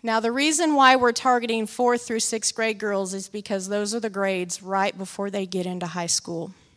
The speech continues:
And Chicas is a very important ministry for Peru because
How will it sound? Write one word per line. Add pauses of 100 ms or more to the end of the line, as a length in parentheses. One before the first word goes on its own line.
(2000)
And
Chicas
is
a
very
important
ministry
for
Peru
because